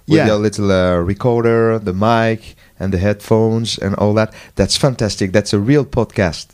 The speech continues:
Speaker 2: Yeah.
Speaker 1: And I am in a podcast, so
Speaker 2: You're,
Speaker 1: thank you, Luke.
Speaker 2: you, you're on, you're actually on a podcast.
Speaker 1: I've been in radio in,
Speaker 2: Yeah.
Speaker 1: in France a lot, but, uh, I, my first time in, um, in an English-speaking podcast,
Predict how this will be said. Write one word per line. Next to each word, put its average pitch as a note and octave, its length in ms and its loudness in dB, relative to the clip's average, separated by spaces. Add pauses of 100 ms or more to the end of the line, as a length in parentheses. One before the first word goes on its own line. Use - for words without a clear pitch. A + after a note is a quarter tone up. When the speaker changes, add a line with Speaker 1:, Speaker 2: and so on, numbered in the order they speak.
Speaker 2:
Yeah. D#3+ 180 6
Speaker 1:
And F3 180 -2
I A2+ 160 2
am C#3+ 280 0
in C3 80 -2
a G#2+ 60 0
podcast, F#2 500 -4
so A2+ 80 0
Speaker 2:
You're, D#3+ 140 6
Speaker 1:
thank B2 220 -6
you, A#2 100 2
Luke. G2 240 -6
Speaker 2:
you, D3 300 2
you're E3+ 180 6
on, F3 220 0
you're C#3+ 160 4
actually D#3+ 380 2
on D3+ 100 4
a C#3+ 80 4
podcast. G2+ 680 -2 (160)
Speaker 1:
I've C#3 160 2
been G#3 160 4
in D3+ 160 -2
radio A#2 560 2 (240)
in, G#2 120 2
Speaker 2:
Yeah. G2 220 0
Speaker 1:
in G2 220 -2
France A2 480 0
a - 80 0
lot, F2+ 500 -2
but, G2 360 -2 (100)
uh, F#2 460 0 (200)
I, F2+ 420 0
my B2+ 260 0
first D#3+ 320 -2
time C3 320 -2
in, A2+ 180 -2
um, G2 420 0
in G2+ 200 -2
an G2 200 -2
English-speaking C3+ 840 -2
podcast, C#3 500 -2